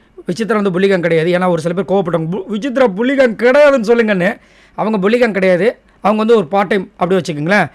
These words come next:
ஆ, அவங்களே ஒத்துக்கிட்டாங்க எனக்கு பி ஆர் டீம் இருக்குன்னு. பூர்ணிமா ஒத்துக்கிட்டாங்க, மாயா ஒத்துக்கிட்டாங்க. But இருந்தாலும் எல்லாருமே சொல்றது, அதுவும் வனிதா அவர்கள் சொல்றது, பி ஆர் டீமால தான் அர்ச்சனா வின் பண்ணாங்களா? அடடடடா, எப்பா,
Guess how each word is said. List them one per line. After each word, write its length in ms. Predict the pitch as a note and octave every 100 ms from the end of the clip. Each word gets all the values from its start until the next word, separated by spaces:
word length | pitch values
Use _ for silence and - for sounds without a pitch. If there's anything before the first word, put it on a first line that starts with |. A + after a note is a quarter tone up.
| _ _ -
ஆ, 300 | G#3 A#3 F#3
அவங்களே 320 | A#3+ B3 A#3
ஒத்துக்கிட்டாங்க 580 | G#3+ G#3+ F#3+ G3 A3 -
எனக்கு 300 | F3+ G3 F#3+
பி 140 | G3+
ஆர் 100 | G#3+
டீம் 160 | F3+ F#3
இருக்குன்னு. 440 | F#3+ F3+ F#3 F3+ - _ -
பூர்ணிமா 260 | G3+ B3 A#3+
ஒத்துக்கிட்டாங்க, 520 | G#3 G3 F#3+ F3+ F#3+
மாயா 380 | D#3 F#3+ A#3+ A#3
ஒத்துக்கிட்டாங்க. 440 | G#3 F3+ F3 F3+ E3
But 80 | G3
இருந்தாலும் 640 | F3+ A3 B3+ C4 C#4+ B3 - _ -
எல்லாருமே 400 | F3+ G#3+ A#3+ B3+
சொல்றது, 360 | G3 G3+ A3+ A#3
அதுவும் 320 | G3 A#3+ F3+
வனிதா 180 | A#3 C4+
அவர்கள் 260 | C4 A3+
சொல்றது, 480 | G#3+ G#3+ G#3 C4 C4 - -
பி 220 | F#3+ B3
ஆர் 180 | C4+ G3+
டீமால 400 | A#3 A3 G#3+ G#3
தான் 280 | C4 C#4+ G3
அர்ச்சனா 300 | A#3 A3+ G3+
வின் 120 | F3+
பண்ணாங்களா? 380 | G3 F#3 E3 D#3+
அடடடடா, 460 | F#3+ B3 A#3 G#3
எப்பா, 540 | F#3 F3+ F#3 C#4+ A3+